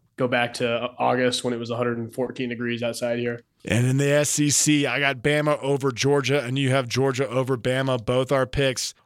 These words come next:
Speaker 2: are
Speaker 1: Chalk.
Speaker 2: aging quite well. U G A's got the softest schedule in college football,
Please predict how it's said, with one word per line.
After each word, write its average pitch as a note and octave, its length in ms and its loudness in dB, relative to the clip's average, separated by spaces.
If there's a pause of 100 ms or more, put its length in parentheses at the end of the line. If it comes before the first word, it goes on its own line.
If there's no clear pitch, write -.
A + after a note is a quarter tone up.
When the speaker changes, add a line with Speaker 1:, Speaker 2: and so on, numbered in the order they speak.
(100)
Speaker 2:
are - 40 4
Speaker 1:
Chalk. E3 260 8
Speaker 2:
aging D3 360 2
quite C#3+ 380 4
well. C#3+ 400 4
U C#3 280 2
G C3 240 0
A's C#3+ 220 2
got C3+ 220 0
the B2 120 -4
softest D#3 640 2
schedule C#3+ 440 2
in D3 280 0
college D3 400 0
football, C#3+ 520 2